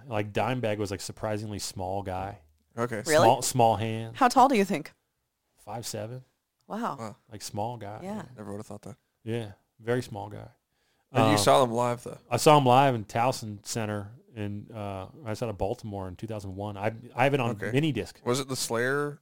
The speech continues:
Speaker 2: Morbid Angel tour?
Speaker 1: It was Morbid Angel and Pantera.
Speaker 2: Yeah, yeah. I saw
Speaker 1: And,
Speaker 2: that
Speaker 1: and
Speaker 2: tour.
Speaker 3: Wow.
Speaker 1: Nothing Face. Yeah.
Speaker 2: Went to that tour.
Speaker 1: Yeah, so you saw Pantera on that tour?
Speaker 2: Yeah.
Speaker 1: Dude, it was so sick.
Speaker 2: Wait,
Speaker 1: I
Speaker 2: did Slayer play, or am I
Speaker 1: Sla-, Slayer,
Speaker 2: confusing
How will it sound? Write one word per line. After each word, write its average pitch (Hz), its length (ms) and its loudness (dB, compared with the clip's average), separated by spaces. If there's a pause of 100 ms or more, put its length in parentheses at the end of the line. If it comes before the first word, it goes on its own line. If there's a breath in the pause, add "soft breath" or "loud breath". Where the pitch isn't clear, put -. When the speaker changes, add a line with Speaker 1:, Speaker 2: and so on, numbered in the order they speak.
Speaker 2:
Morbid 123 300 -4
Angel 123 260 -6
tour? 143 260 -6 (120)
Speaker 1:
It 143 120 4
was 120 160 4
Morbid 123 360 8
Angel 120 400 4
and 107 160 -2
Pantera. 104 480 -4 (400)
Speaker 2:
Yeah, 113 180 -8
yeah. 107 200 -12
I 123 80 -4
saw 113 100 2
Speaker 1:
And, 113 80 0
Speaker 2:
that - 40 0
Speaker 1:
and - 100 -6
Speaker 2:
tour. 127 80 4
Speaker 3:
Wow. 147 80 2
Speaker 1:
Nothing 117 320 4
Face. 101 380 -8 (1120)
Yeah. 110 100 -10
Speaker 2:
Went 107 100 -4
to 117 80 -8
that 101 120 -8
tour. 110 200 -14 (200)
Speaker 1:
Yeah, 123 140 6
so 120 140 2
you 127 120 4
saw 110 200 4
Pantera 101 320 -4
on 98 60 -6
that 101 100 -10
tour? 107 180 -12 (460)
Speaker 2:
Yeah. - 140 -14 (300)
Speaker 1:
Dude, 107 180 0
it 98 80 -2
was 98 100 -6
so 95 260 -4
sick. 110 220 -6
Speaker 2:
Wait, 131 60 4
Speaker 1:
I - 80 10
Speaker 2:
did 147 80 0
Slayer 247 420 6
play, 240 200 4
or 233 140 4
am 196 100 2
I 170 100 4
Speaker 1:
Sla-, 175 380 4
Slayer, 185 240 10
Speaker 2:
confusing 175 100 8